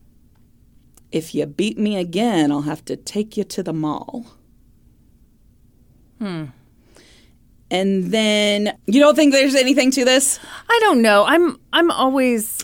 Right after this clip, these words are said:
Speaker 2: a
Speaker 1: I know, I'm
Speaker 2: little
Speaker 1: pretty skeptical
Speaker 2: skeptical
Speaker 1: when we're
Speaker 2: of
Speaker 1: talking about, yeah. 'Cause obviously, I mean, this guy gets something in return for this
Speaker 2: Yeah.
Speaker 1: testimony.
Speaker 2: Yeah.
Speaker 1: I think in this case, he got a le-, the prosecutor wrote a letter to the prosecutor in his case urging some kind of leniency.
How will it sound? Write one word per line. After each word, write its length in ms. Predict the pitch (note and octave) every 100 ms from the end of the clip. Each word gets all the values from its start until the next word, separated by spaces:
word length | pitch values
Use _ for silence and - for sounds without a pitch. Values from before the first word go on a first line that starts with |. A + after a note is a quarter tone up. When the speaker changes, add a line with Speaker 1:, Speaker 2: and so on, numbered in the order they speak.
| _
Speaker 2:
a 40 | -
Speaker 1:
I 100 | A4
know, 80 | E4+
I'm 80 | D4
Speaker 2:
little 40 |
Speaker 1:
pretty 180 | D4+ F#4
skeptical 220 | A3+ F4+
Speaker 2:
skeptical 420 | E4+ D#4 D4+ C4 A#3+
Speaker 1:
when 60 | A#3
we're 40 |
Speaker 2:
of 60 | A#3+
Speaker 1:
talking 240 | A3 A#3
about, 340 | A3 G#3 G3+ -
yeah. 340 | F#3 D3 E3+ - _ _ - _ -
'Cause 140 | E4
obviously, 560 | F4+ G4 G4 D#4 C4+ A#3+
I 60 |
mean, 320 | C4+ B3 A3+ - _ _ - _ _ _ _ _ _ _ _ _ _ _ _ _ _ _ _ _
this 160 | - C4+
guy 140 | D4
gets 180 | C#4 C#4
something 720 | - - F3+ - C#3+ - F#3 -
in 180 | - F3+
return 380 | D#3+ - D3 D3
for 80 | -
this 180 | D#3+ -
Speaker 2:
Yeah. 120 | A#3
Speaker 1:
testimony. 640 | B3+ F3 D3 D3+ D#3 F#3 G#3
Speaker 2:
Yeah. 220 | A3 D#3 -
Speaker 1:
I 60 | G#3+
think 160 | B3+
in 100 | A#3
this 160 | G#3 G3+
case, 240 | A3 G#3
he 80 | G#3+
got 120 | F#3
a 40 | F3
le-, 200 | E3+ -
the 100 | F3+
prosecutor 560 | - D#3 D#3 - F#3 D#3+
wrote 260 | C#3+ D3
a 80 | E3
letter 420 | D3 C#3+ C#3+ D3+ D#3
to 300 | - D#3 D3
the 100 | D3
prosecutor 600 | C#3+ C3 C3+ - D#3+ C#3+
in 80 | D3
his 280 | E3+ D#3+ D3+
case 460 | - D#3 D3+ D#3 -
urging 420 | D3 D3+ D3 C#3+
some 280 | C#3+ C3+ C#3
kind 200 | C#3+ C#3+
of 120 | C#3
leniency. 840 | C#3+ C#3 D3 D3+ - - E3 E3